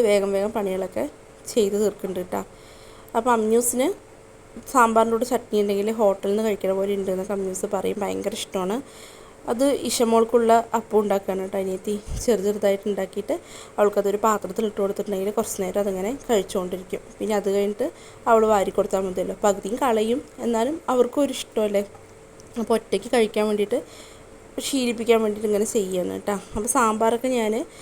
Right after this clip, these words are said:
കഷ്ണങ്ങളൊക്കെ ഒരു വിസിലിട്ടിട്ട് പിന്നെ ഒരു വലിയ ചട്ടിക്ക് മാറ്റിയിട്ടുണ്ട്. കാരണം അതിൽ തന്നെ ഉണ്ടെങ്കിൽ നമുക്ക്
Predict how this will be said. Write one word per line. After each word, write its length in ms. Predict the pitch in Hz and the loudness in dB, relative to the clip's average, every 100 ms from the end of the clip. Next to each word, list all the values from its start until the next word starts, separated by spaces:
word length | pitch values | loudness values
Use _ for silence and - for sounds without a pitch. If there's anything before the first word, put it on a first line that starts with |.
| - - | -20 -4
കഷ്ണങ്ങളൊക്കെ 640 | 262 247 - 226 220 214 240 254 | -4 -2 -2 2 0 0 -2 0
ഒരു 100 | 226 233 | 0 0
വിസിലിട്ടിട്ട് 520 | 220 202 196 196 240 240 | 0 0 -2 0 0 0
പിന്നെ 180 | 208 208 | 0 2
ഒരു 80 | 220 220 233 | 2 0 -2
വലിയ 260 | 220 214 214 | -2 -2 -2
ചട്ടിക്ക് 380 | 220 - 185 220 | -4 -4 -4 -2
മാറ്റിയിട്ടുണ്ട്. 520 | 196 185 196 202 190 214 | -2 -4 -8 -8 -6 -4
കാരണം 220 | 233 226 226 | -2 0 -2
അതിൽ 140 | 208 208 | -2 -2
തന്നെ 140 | 214 220 | 0 2
ഉണ്ടെങ്കിൽ 280 | 214 202 202 226 | 0 0 0 0
നമുക്ക് 240 | 208 220 | 0 0